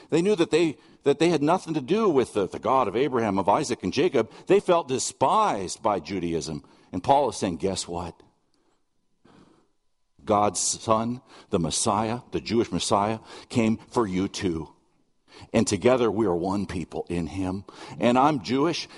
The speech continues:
and I'm a believer in Jesus, and I'm, I'm the apostle, the Jewish, uh, apostle sent to the Gentiles." He says, "God's got his arms open wide to you." That must have been music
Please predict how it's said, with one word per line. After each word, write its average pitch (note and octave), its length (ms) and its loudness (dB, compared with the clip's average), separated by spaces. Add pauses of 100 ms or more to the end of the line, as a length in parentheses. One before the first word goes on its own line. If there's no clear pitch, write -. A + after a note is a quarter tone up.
and A#2+ 160 2
I'm C#3+ 140 4
a C3+ 60 2
believer C3 420 2
in A2+ 100 0
Jesus, D3+ 480 0 (300)
and A#2 140 2
I'm, C#3 260 2 (280)
I'm D#3 180 2
the C#3 100 2
apostle, D#3+ 800 0 (260)
the G2 80 -2
Jewish, C3+ 520 0 (140)
uh, A2 200 2
apostle C#3+ 540 0
sent C#3+ 380 -2
to C3+ 260 0 (100)
the F#2 100 -2
Gentiles." - 880 -6 (240)
He G2+ 100 -4
says, - 180 -4
"God's G2 280 0
got F2 140 -4
his D#2 120 -6
arms D#2+ 220 -8
open D2 280 -8
wide D2 260 -14
to C#2 80 -18
you." D2+ 80 -18
That G#2 180 -4
must G#2 180 -6
have E2 80 -6
been D#2+ 140 -8
music A#2 440 -4